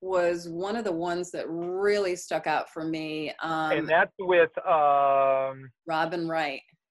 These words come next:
Speaker 2: Robin Wright, and it comes out on the twelfth, so next
Speaker 1: Right,
Speaker 2: week.
Speaker 1: right. So we'll go into that one in a little bit more detail next week. Um,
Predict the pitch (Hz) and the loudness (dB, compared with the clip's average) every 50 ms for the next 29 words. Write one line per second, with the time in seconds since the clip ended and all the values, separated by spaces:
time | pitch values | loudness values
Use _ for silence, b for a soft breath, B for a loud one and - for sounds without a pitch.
0 | _ _ _ _ 160 156 147 156 147 165 160 156 165 160 147 139 135 135 139 - | _ _ _ _ 2 4 4 6 4 2 2 4 4 4 4 4 2 -2 -8 -6
1 | - - 165 156 151 135 151 151 151 - - - 147 143 135 131 _ - - 202 | -4 -4 -4 -4 0 0 2 4 4 2 2 0 -4 -4 -4 -8 _ -6 2 4
2 | 165 127 - - _ _ - _ - 131 123 139 139 135 170 - 123 98 - - | 4 4 4 0 _ _ -20 _ -12 -6 -2 -2 0 0 0 -2 -2 -4 -8 -12
3 | - _ _ _ _ _ - 170 165 160 - - - 214 190 190 185 - 185 202 | -20 _ _ _ _ _ -4 -2 -2 -2 -2 -4 -2 2 2 2 2 0 -2 2
4 | 240 254 247 285 285 277 269 247 240 220 202 190 - - 214 208 208 202 190 175 | 2 2 4 4 2 2 2 -2 -2 0 0 -2 -2 -2 -4 -4 -4 -4 -4 -4
5 | 165 170 175 185 190 208 214 214 208 190 - 185 185 180 175 185 190 190 - - | -4 -2 0 0 0 0 -2 -4 -4 -6 -6 -6 -6 -6 -6 -6 -8 -8 -8 -8
6 | 185 180 175 165 170 165 165 165 160 160 160 165 - - - - - 160 156 165 | -6 -4 -4 -2 -2 -2 -2 -2 -2 -2 -4 -4 -6 -14 -18 -18 -18 -14 -10 -8
7 | 165 175 202 208 - - _ b b b b b b b b b - 202 190 180 | -6 -4 -6 -6 -8 -14 _ b b b b b b b b b -8 -4 -2 0
8 | 180 175 175 175 170 170 170 160 | 0 0 0 0 0 0 -2 -4